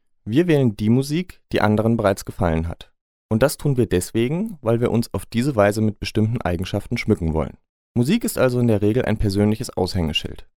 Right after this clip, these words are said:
wie Kleidung oder ein Auto. Die Ergebnisse dieser Untersuchung werden einigen Idealisten mit Sicherheit schlecht bekommen. Allerdings wird sich dadurch auch nicht der Lauf der Sonne ändern. Wozu auch?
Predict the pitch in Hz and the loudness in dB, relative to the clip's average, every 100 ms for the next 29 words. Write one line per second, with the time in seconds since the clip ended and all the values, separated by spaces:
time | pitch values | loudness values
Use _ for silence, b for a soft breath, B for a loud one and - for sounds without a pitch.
0 | - 104 - 87 87 107 151 120 123 110 | -12 -8 0 2 2 0 -4 -2 0 0
1 | - 95 - - - _ _ _ _ _ | 0 -2 -2 -12 -16 _ _ _ _ _
2 | - 117 90 170 - 151 127 113 113 98 | 0 2 4 2 2 2 2 2 2 2
3 | 101 104 98 107 123 127 110 107 - 98 | 2 0 0 0 2 2 4 2 2 2
4 | 110 117 107 98 87 92 - 107 90 95 | 2 0 2 2 2 0 0 0 0 0
5 | 101 104 104 85 82 - - - - - | 2 2 2 0 -2 -4 -4 -4 -4 -12
6 | _ _ _ - 127 160 175 - 135 - | _ _ _ 2 4 4 0 0 -2 -2
7 | - 98 95 120 - 117 123 120 117 104 | 2 4 4 2 2 0 0 2 4 4
8 | 104 117 113 110 87 80 80 - 104 - | 4 0 4 4 4 2 -2 -6 -12 -16
9 | _ _ - 143 - 240 180 - | _ _ -2 -2 0 0 0 0